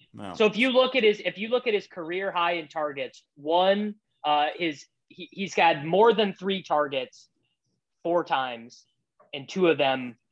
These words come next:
Speaker 2: were to start this season with the new offensive coordinator.
Speaker 1: I mean, bro, I, I mean, it's just so, it's just so tilting. Like, you spend all week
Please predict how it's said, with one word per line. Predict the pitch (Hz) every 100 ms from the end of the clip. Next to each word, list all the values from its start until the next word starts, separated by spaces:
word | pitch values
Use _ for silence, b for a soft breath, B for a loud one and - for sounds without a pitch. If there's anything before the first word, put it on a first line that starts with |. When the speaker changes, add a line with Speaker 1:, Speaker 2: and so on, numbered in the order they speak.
| _ 143
Speaker 2:
were | 139 131
to | - 139
start | 139 127 123
this | 117
season | 135 123 107 165 -
with | 135 127
the |
new | 127 123
offensive | 135 120 117 110
coordinator. | 135 113 120 - - _ _ _ _ _ _ _ _ _ _ _ _
Speaker 1:
I | 220
mean, | 202
bro, | 170 175 160
I, | 180 170
I | 190
mean, | 202
it's | 196 -
just | 196 -
so, | 202 175
it's | 165 170 -
just | 196 156 -
so | 180 156
tilting. | 139 131 107 - 90 98
Like, | 120 110
you | 131
spend | 127 170 151
all | 143 156 170 156
week | 143 139 139 139